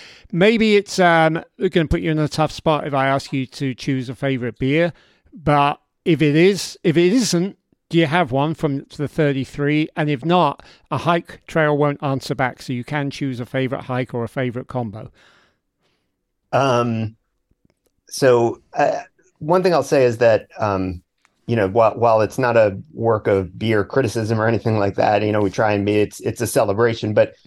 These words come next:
Speaker 2: we didn't, there, there's no beers in there that I, you know, propped up falsely. There, the, ev-, everything we, we <clears throat> visited or everything that made it into the book really is, is very good.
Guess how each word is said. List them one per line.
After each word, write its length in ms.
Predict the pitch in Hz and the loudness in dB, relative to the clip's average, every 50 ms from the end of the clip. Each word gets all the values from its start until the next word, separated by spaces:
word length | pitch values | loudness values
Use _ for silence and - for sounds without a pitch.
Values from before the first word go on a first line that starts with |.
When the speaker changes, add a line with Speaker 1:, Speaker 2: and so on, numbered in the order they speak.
| _ _ - | _ _ 0
Speaker 2:
we 120 | 139 143 | 2 4
didn't, 320 | 160 190 180 170 156 - - _ _ _ _ - - - - - - - | 6 6 4 4 0 -2 -6 _ _ _ _ -20 -20 -20 -20 -20 -10 -4
there, 180 | 127 139 139 - | 0 0 2 2
there's 200 | 156 147 143 143 | 2 2 4 4
no 140 | 185 180 | 4 4
beers 320 | 156 143 160 156 151 131 131 | 2 2 2 2 2 4 4
in 80 | 135 | 4
there 180 | 127 117 117 113 | 4 6 4 4
that 160 | 107 110 107 | 4 4 4
I, 340 | 107 107 104 98 95 90 95 - _ _ - | 4 4 4 4 2 -2 -6 -16 _ _ -4
you 100 | 120 113 | -2 0
know, 120 | 104 98 | 0 -2
propped 380 | 92 - - 123 113 107 - 120 | -2 0 0 2 2 2 2 2
up 240 | 107 101 - - _ - | 2 2 0 -2 _ -12
falsely. 480 | - - 107 98 95 - - 95 95 95 | -6 -2 0 0 0 -2 -4 -6 -2 0
There, 220 | 107 110 104 - | 0 0 0 -2
the, 260 | 92 117 113 95 - - - | -2 0 -2 -2 -2 -6 -6
ev-, 240 | - 135 156 147 - | -2 -2 -2 0 0
everything 520 | 139 143 151 143 143 139 135 131 123 120 | 2 2 2 4 2 2 2 2 0 0
we, 300 | 117 110 110 110 107 95 - | 0 -2 -2 -4 -6 -8 -8
we 420 | 110 107 104 101 98 98 101 92 92 - - - | -4 -2 0 0 0 0 -2 -4 -8 -12 -14 -20
<clears throat> 140 | _ _ - | _ _ -8
visited 400 | 107 113 117 101 113 117 - 139 | -4 -2 -2 0 0 0 2 2
or 140 | 120 113 120 | 4 4 4
everything 300 | 127 127 127 120 120 110 | 4 4 4 2 2 2
that 260 | 104 98 92 - - | 2 0 -2 -4 -4
made 240 | 127 120 120 117 104 | 0 2 2 2 2
it 80 | 104 | 2
into 180 | 98 92 87 98 | 0 -2 -2 -2
the 80 | 95 92 | -4 -2
book 240 | 92 104 95 90 | 0 0 0 0
really 280 | 101 101 98 95 92 92 | 0 0 0 0 0 -2
is, 260 | 90 90 90 - - | -4 -6 -8 -10 -10
is 200 | - 101 92 90 | -8 -8 -8 -6
very 260 | 87 101 95 92 92 | -4 -2 -2 -2 -2
good. 340 | 90 87 95 95 92 90 87 | -2 -2 0 0 0 -2 -6